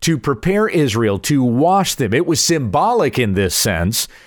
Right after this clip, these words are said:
because it was a cleansing to prepare them for the coming of the righteous one. They had to be washed, made new, made clean so that they were worthy to be in his presence.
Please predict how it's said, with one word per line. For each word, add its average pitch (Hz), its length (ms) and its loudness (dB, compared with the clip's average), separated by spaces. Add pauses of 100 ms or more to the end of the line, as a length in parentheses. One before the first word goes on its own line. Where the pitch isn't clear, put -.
(220)
because 131 280 0
it 143 80 0
was 127 160 0
a 117 80 -2
cleansing 156 520 0
to 117 140 -2
prepare 143 400 0
them 135 160 -2
for 135 260 0
the 110 120 0
coming 180 460 -2
of 127 340 -2
the 131 100 0
righteous 120 560 0
one. 90 320 0 (300)
They 139 160 4
had 160 400 0
to 180 60 2
be 156 180 0
washed, 123 500 0 (260)
made 143 440 2
new, 135 400 0
made 151 640 2 (100)
clean 127 640 0 (240)
so - 180 -2
that 147 140 0
they 143 80 0
were 135 180 2
worthy 147 600 2
to 139 200 0
be 131 300 2
in 127 240 -2
his 110 280 0
presence. - 680 -2